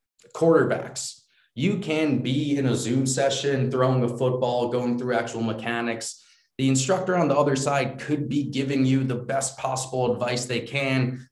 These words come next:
but unless he can actually come over to you and, like, move your shoulder and be like, "This is what it's supposed to feel like instead of that," you're not really gonna get that same value. So I think anything can be taught or tutored online.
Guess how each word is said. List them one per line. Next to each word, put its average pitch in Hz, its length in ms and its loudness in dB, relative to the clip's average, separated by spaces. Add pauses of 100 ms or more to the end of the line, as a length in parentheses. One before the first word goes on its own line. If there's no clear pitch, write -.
but 135 80 2
unless - 380 2
he 147 120 -2
can 143 140 -2
actually 131 340 -2
come 120 280 2
over 120 260 2
to 113 100 -6
you 117 120 0
and, 107 100 -2
like, 101 220 -2
move 123 180 2
your 117 120 4
shoulder 117 440 2
and 101 160 -6
be 107 80 -4
like, 98 220 -2
"This 113 180 -2
is 107 100 -8
what 101 140 0
it's 90 120 -6
supposed 110 280 -6
to - 80 -18
feel 110 140 -2
like 107 180 -2
instead 107 260 -6
of 92 140 -8
that," 113 360 0 (280)
you're 123 80 0
not 135 340 2
really 123 360 2
gonna 107 220 0
get 104 200 -4
that 104 160 -4
same 95 300 -6
value. 85 480 -4 (320)
So 143 160 2
I 127 40 2
think 262 440 0
anything 143 480 0
can 117 240 0
be - 180 -6
taught 120 380 0
or 104 160 -4
tutored 135 400 -2
online. 208 760 0